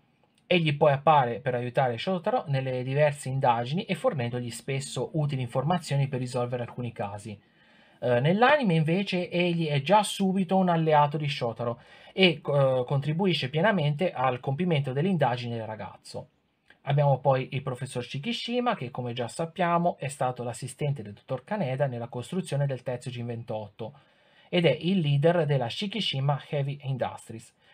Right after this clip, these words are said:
ed è il mentore di Shotaro. Abbiamo poi il superuomo Kelly, un ragazzo americano che venne prelevato in tempo di guerra per un esperimento del dottor Dragnet, che sostituì ogni parte del suo corpo con quello di un androide, ad eccezione del, del cervello,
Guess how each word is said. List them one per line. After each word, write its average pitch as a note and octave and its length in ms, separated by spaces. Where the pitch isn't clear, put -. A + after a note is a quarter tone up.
ed C#4+ 160
è B2 160
il C#3+ 140
mentore G#2+ 440
di A#2 120
Shotaro. - 400
Abbiamo D#3 360
poi C#3+ 340
il B2+ 360
superuomo C#3+ 640
Kelly, A#3 520
un D#3 120
ragazzo E3 540
americano D#3+ 560
che B2 180
venne C#3 380
prelevato C#3 520
in B2+ 100
tempo E3 260
di A3 100
guerra C3+ 520
per C3+ 180
un C3 80
esperimento C#3+ 640
del B2+ 180
dottor B2+ 320
Dragnet, B2 720
che C#4 240
sostituì D#3 560
ogni C3 200
parte D3 300
del C3+ 120
suo B3 140
corpo C#3+ 420
con C4+ 180
quello A#2+ 240
di A#2+ 80
un A#2 80
androide, A2+ 720
ad G3+ 140
eccezione C#3 460
del, A#2 440
del B2+ 160
cervello, A2+ 640